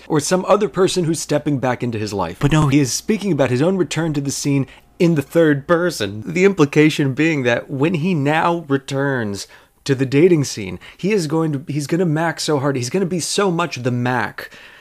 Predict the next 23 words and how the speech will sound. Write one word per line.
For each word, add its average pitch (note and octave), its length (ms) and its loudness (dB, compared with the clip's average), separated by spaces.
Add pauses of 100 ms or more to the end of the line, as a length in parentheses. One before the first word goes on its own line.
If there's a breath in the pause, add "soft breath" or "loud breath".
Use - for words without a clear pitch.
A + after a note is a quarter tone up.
(200 loud breath)
that C#3 300 0 (120)
i-, E3+ 160 -4
it D3 140 2
is C3+ 120 2
a C#3 60 2
disembodying C3+ 1000 2
experience. A#2 1040 -4
And F3+ 100 2
he E3 40 4
says G#3 280 6
in G3+ 80 2
the E3+ 80 4
song, F3+ 320 4
like, C#3 220 4 (160 loud breath)
"I, D#3 340 2
I C3+ 120 4
reach C#3+ 280 2
out, C3+ 120 6
I B2+ 80 4
let E3 260 6
the C#3+ 80 -6
people D3 400 2
know B2+ 380 2